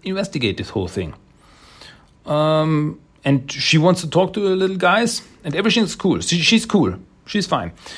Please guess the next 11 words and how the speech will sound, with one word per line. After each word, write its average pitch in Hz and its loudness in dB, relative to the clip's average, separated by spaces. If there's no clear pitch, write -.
And 135 0
she 143 -2
wants, 143 -2
"Hey, 160 -2
I 123 -4
heard 160 2
the 160 -2
broadcast 180 0
and 170 -6
everything," 180 -2
but 269 0